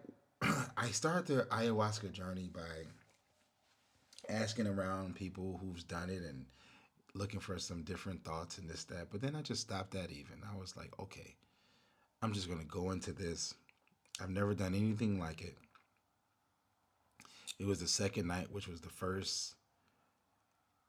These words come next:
ayahuasca. And just to let you guys know, to,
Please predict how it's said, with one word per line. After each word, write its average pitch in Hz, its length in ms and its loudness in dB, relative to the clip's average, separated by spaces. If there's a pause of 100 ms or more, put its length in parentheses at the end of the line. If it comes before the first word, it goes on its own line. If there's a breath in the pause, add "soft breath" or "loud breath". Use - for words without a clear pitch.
ayahuasca. 85 520 0
And 78 320 -6
just 101 220 0
to 87 60 -4
let 85 160 0
you 71 100 -8
guys 76 280 -6
know, 76 380 -4
to, - 120 -10